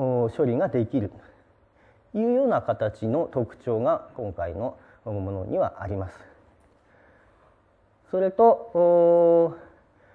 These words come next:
ー、あと、比較的今までのウェブサービスですと、割と使うシチュエーションが限られていたというか、か-、そちらに特化していたところもあって、あのー、なんかエラーがあった時の処理とかでですね、えー、一般的なウェブサービスとつか-、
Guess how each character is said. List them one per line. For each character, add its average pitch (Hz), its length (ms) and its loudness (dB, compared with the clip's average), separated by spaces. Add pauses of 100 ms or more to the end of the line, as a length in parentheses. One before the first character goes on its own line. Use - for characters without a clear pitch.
(320)
ー、 202 40 -6
あ 202 40 -2
と、 160 140 0
比 - 500 -4
較 247 120 0
的 247 340 0
今 214 220 4
ま 226 140 6
で 127 120 4
の 117 120 2
ウ 104 40 2
ェ 127 140 4
ブ 131 120 2
サ 139 160 2
ー 135 40 4
ビ 113 120 0
ス 98 120 -8
で 92 120 -6
す - 100 -20
と、 131 240 -2
割 214 200 0
と 208 240 2 (220)
使 214 240 6
う 208 120 4
シ - 160 -10
チ 196 120 -2
ュ 185 60 6
エ - 40 6
ー - 20 -4
シ 196 120 -2
ョ - 20 0
ン 185 60 0
が 165 100 0
限 175 260 0
ら 175 120 4
れ 123 100 2
て - 240 -12 (300)
い 113 80 -8
た 120 140 2
と 95 80 -8
い 92 40 -4
う 90 40 -8
か、 87 140 -6
か-、 - 120 -12 (300)
そ 156 100 -2
ち - 120 -2
ら 156 80 4
に 285 120 4
特 180 180 0
化 98 120 -4
し - 80 -18
て 104 80 -10
い 95 60 -6
た 101 120 -6
と 113 140 -4
こ 131 100 -2
ろ 143 80 0
も 107 140 -4
あ 107 60 -4
っ 104 40 -8
て、 127 320 -2 (380)
あ 131 140 -4
の 131 420 0
ー、 - 20 -2
な 190 100 0
ん - 40 2
か 113 120 2
エ 147 280 2
ラ 202 220 6
ー - 20 2
が 208 100 4
あ 214 40 6
っ 214 60 -12
た 208 120 2
時 113 200 -4
の 98 120 -4
処 156 140 0
理 113 100 0
と 101 140 -8
か 85 100 -4
で 82 80 -8
で 78 120 -10
す 98 100 -12
ね、 104 180 -8 (420)
え 104 640 -6
ー、 107 60 -4
一 - 100 -8
般 233 140 2
的 233 200 0
な 220 120 6
ウ 170 40 4
ェ 160 100 4
ブ 160 120 0
サ 180 120 -2
ー 160 40 -2
ビ 117 120 -2
ス - 80 -12
と 92 100 -10
つ - 140 -16
か-、 - 100 -12